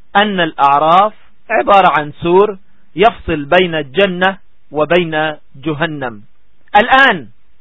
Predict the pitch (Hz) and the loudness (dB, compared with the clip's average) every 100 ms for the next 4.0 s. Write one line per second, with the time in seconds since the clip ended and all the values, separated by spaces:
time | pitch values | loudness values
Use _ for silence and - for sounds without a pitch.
0 | - - - - - 170 233 254 240 208 | -20 -20 -20 -20 -16 -2 0 0 0 2
1 | 202 - 208 196 170 175 160 165 180 139 | 2 4 2 2 0 -2 -2 -2 -4 -2
2 | 147 120 - - - - - - - - | -4 -4 -10 -20 -20 -20 -20 -20 -20 -20
3 | - - - - - 123 143 175 214 190 | -20 -20 -20 -20 -12 -4 0 2 0 -6